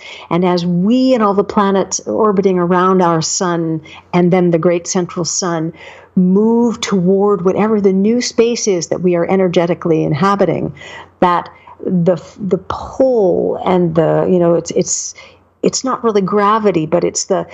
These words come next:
it's the pull of how we are all connected intensifies. Um, we are safe.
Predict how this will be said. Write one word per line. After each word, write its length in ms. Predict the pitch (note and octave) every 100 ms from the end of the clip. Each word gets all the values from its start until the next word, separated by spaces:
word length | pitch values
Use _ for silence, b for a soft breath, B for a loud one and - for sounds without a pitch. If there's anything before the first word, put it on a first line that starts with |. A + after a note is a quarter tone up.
| B B
it's 220 | F#3+ -
the 140 | - - -
pull 420 | - - C4+ C4+
of 80 | G#3+
how 320 | G3 - G#3
we 260 | G#3+ G3+ F#3+
are 100 | F#3
all 180 | F3 E3+
connected 640 | - F3 F3 F3 E3 D#3 - - - _ _
intensifies. 1120 | - F#3 - B3+ D4+ - - D3+ C#3+ - - - B B B B B -
Um, 600 | F#3+ F#3 F#3 F#3 F3+ - -
we 280 | - A3 B3
are 100 | B3+
safe. 720 | - - C#4 A#3 - - -